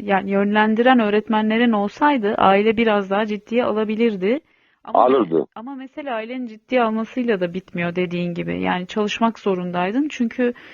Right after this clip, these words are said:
Speaker 1: e, maddi koşullar bir kere zorluyordu. Yani ailenin görüşü değişse bile, e, senin erken yaşta çalışman gerekecekti. Belki de o da başka, o zaten asıl engel o belki de.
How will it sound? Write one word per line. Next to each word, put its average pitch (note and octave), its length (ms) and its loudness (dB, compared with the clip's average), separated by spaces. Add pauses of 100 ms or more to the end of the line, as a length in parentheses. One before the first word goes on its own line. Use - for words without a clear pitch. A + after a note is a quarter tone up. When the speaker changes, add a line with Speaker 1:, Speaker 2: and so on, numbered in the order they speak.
(240)
Speaker 1:
e, G3 240 0
maddi G3 400 0
koşullar A3 580 0
bir G3 100 -4
kere E3+ 340 -4 (340)
zorluyordu. F3 560 -2
Yani F3+ 160 -2
ailenin G3 400 2
görüşü G3+ 380 -2
değişse G#3 460 2
bile, G3+ 300 0 (540)
e, F#3 80 -4 (960)
senin G#3 440 -2
erken G3+ 380 -2
yaşta F#3 380 -4
çalışman F3 520 -8
gerekecekti. E3+ 640 -8
Belki F3 320 -4
de G#3 80 -2
o G#3+ 160 0
da G3+ 120 2
başka, F#3+ 420 0
o G#3 120 0
zaten F3 380 -2
asıl F#3+ 300 -4
engel F#3+ 360 0
o G3+ 180 -2
belki E3+ 380 -4
de. E3+ 120 -10